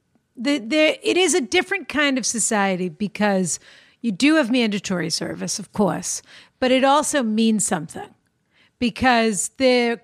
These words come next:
constantly, it, it's a place where it's a wonderful place to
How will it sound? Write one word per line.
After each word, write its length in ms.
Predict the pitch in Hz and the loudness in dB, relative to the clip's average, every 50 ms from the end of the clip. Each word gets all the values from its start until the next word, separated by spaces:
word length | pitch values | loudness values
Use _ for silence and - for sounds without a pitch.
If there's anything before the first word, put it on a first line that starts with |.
| _ _ | _ _
constantly, 800 | - - 254 311 311 311 - - - 311 247 - 254 247 240 240 | -6 -2 0 2 2 0 0 -2 -4 -4 -4 -4 -4 -4 -4 -4
it, 560 | - - - - 233 220 220 220 214 - _ _ _ _ _ _ _ _ | -6 -6 -4 -2 0 0 0 -2 -4 -10 _ _ _ _ _ _ _ _
it's 180 | - - 214 - | -8 -6 -4 -4
a 60 | 262 | -4
place 420 | - - 302 302 285 269 - - - | -4 0 0 2 2 2 -2 -4 -2
where 400 | 254 254 233 226 220 214 196 - - - _ _ _ _ | -2 0 0 2 0 0 -2 -6 -10 -20 _ _ _ _
it's 100 | - - | -8 -6
a 60 | 254 | -2
wonderful 420 | 247 285 311 285 320 - - 277 214 | 2 2 2 2 2 -2 -4 -8 -4
place 400 | - 277 269 254 240 - - - | -2 0 2 2 0 -2 -4 -6
to 460 | - - 240 226 214 202 196 190 180 | -4 -2 -2 0 0 -2 -4 -6 -10